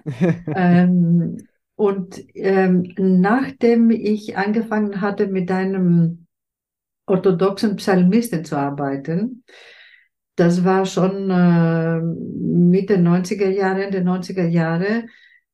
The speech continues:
Speaker 2: m, war ich gezwungen, diese, diese quasi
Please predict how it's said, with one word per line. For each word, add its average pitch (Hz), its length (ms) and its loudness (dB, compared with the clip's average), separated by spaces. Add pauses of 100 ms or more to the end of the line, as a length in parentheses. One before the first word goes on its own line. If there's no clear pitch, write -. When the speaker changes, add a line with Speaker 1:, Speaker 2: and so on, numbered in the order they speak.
(260)
Speaker 2:
m, 196 420 -2
war 202 320 0
ich 220 180 0
gezwungen, 208 1080 0
diese, 208 800 -2
diese 160 640 -4 (100)
quasi 175 680 0